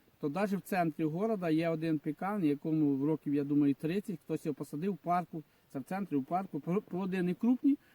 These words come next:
але морозостійкість досить висока, підмерзли, його не наблюдав, от, звертав на нього увагу. Я в ботанічному саду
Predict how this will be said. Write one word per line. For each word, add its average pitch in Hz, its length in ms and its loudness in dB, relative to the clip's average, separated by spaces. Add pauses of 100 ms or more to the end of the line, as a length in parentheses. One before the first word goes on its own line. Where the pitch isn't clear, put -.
(140)
але 160 240 2
морозостійкість 190 800 2
досить 180 340 -6
висока, 220 440 -2
підмерзли, 175 520 -4
його 165 180 2
не 165 140 2
наблюдав, 160 600 -2 (420)
от, 165 220 -4 (100)
звертав 156 480 -2
на 160 100 2
нього 156 180 4
увагу. 131 280 0
Я 185 140 2
в 202 40 0
ботанічному 185 560 0
саду 143 400 0